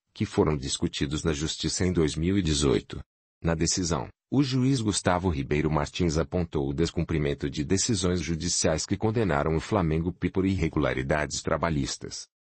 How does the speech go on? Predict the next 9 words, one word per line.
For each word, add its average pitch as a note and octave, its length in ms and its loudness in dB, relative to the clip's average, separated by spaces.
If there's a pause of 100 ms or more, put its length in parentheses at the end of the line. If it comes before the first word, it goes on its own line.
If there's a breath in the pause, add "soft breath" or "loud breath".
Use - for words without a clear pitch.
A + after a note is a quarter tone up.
(180)
A F#2 100 2
decisão D#2 560 4
da E2+ 120 4
última G2 400 2
terça-feira E2 680 4
já G2+ 200 6
teve F#2 260 4
efeito E2 400 0
prático. - 560 -2